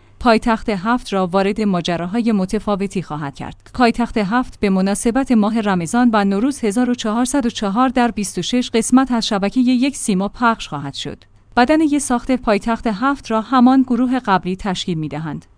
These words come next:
همچون سری‌های گذشته کارگردانیش با سیروس مقدم است و نویسندگی را هم محسن تنابند عهده‌دار شده است.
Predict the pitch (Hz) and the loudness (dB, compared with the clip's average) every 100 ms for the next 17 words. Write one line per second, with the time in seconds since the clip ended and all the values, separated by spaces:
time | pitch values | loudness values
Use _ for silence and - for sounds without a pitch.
0 | _ - 233 233 247 - 233 233 269 247 | _ 2 2 4 2 2 0 0 0 0
1 | 226 170 165 - 190 208 196 170 165 170 | 0 -2 -2 -2 -4 -2 -2 -2 -2 -2
2 | 165 196 214 - 208 - 233 233 254 214 | -2 -2 -4 -2 -4 0 -2 -2 0 0
3 | 160 180 185 170 160 - - 190 190 185 | 2 -2 0 -2 -4 -6 -2 2 2 0
4 | 202 220 160 160 202 208 214 247 220 208 | -4 -4 -4 -4 -4 -2 -2 0 2 0
5 | 196 262 254 247 233 208 220 196 185 180 | 0 2 2 2 0 2 0 -2 -2 -4
6 | 202 185 175 - 160 120 - - | -4 -2 -2 -4 -8 -8 -12 -16